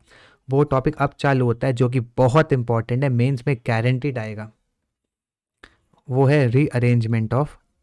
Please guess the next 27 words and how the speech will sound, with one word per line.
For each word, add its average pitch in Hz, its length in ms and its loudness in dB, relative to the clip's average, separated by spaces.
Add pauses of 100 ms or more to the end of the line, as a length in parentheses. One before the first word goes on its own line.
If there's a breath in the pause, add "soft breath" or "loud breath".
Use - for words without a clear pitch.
(280)
carbocation। 107 800 -4 (680 soft breath)
देखो 170 180 4
आपके 190 280 2 (140)
carbocation 156 720 0
के 175 100 -2
पास 151 340 2
ना 170 60 2
एक 139 140 0
यूनिक 135 300 0
प्रॉपर्टी 143 380 2
होता 127 260 0
है 139 80 2
यार, 107 180 -2 (640 soft breath)
कि 175 80 4
वो 165 160 2
खुद 143 200 -2
को 175 220 2
रीअरेंज 147 520 2
करके 127 400 0 (500 soft breath)
more 143 380 4
stable 135 460 2
carbocation 113 760 -2
में 147 180 -4 (100)
कन्वर्ट 127 420 0
कर 117 120 -2
लेता 107 300 -6
है। 104 120 -12